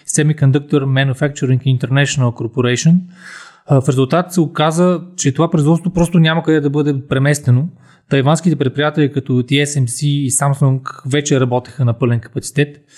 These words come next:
А, друг ефект на американските санкции е, че още в началото на миналата година едри китайски производители на техника като Huawei, например, започнаха да увеличават запасите си от компоненти – като сумарно по данни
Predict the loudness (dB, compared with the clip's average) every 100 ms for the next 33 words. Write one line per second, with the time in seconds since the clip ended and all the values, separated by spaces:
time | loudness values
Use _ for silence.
0 | -20 -20 -4 2 4 4 2 2 0 -2
1 | -2 -2 2 2 2 0 -4 -4 -6 -4
2 | -2 -4 0 0 2 0 2 0 0 0
3 | 0 2 4 6 6 4 2 2 4 4
4 | 4 0 0 -2 -2 -2 -2 -2 -4 0
5 | 0 0 0 0 0 0 0 -2 -2 -6
6 | -2 -2 0 0 2 2 0 2 2 2
7 | -2 -2 -2 0 2 2 2 0 0 0
8 | 0 -2 -4 -2 -2 -4 -4 -4 -4 0
9 | 0 2 0 0 -2 -4 -4 _ _ -20
10 | _ -4 -4 0 2 2 4 2 2 -2
11 | -6 -4 -2 0 2 2 2 2 -2